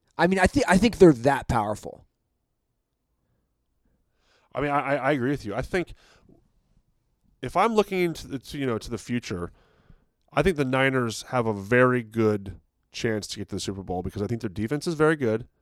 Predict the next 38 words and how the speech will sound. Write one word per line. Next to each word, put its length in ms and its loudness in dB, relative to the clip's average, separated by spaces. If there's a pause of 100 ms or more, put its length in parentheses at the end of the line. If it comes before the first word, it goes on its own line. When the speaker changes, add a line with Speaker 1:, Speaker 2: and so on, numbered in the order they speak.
(500)
Speaker 2:
I 100 4
think 220 0
their 180 -2 (840)
coach, 440 2 (560)
assuming 440 0
he 100 -2
does, 240 2
like, 220 0 (1200)
I 60 0
think 160 0
he's 100 2
just 220 0
as 80 -4
good 140 0
as 60 -2
McVay. 500 -2 (540)
I 100 -2
mean, 200 2
McVay 220 4
is 180 4
really, 460 8
really 480 4 (100)
good. 300 -2 (360)
And 80 -4
I 80 2
think 480 -4 (120)
Shanahan 420 6
is 300 2 (120)
very 440 6
good. 340 -6 (480)
And 100 -6
I 80 2
think 300 -2 (100)
that, 240 -4 (100)
that 160 0
running 360 4
games 300 0
travel. 440 0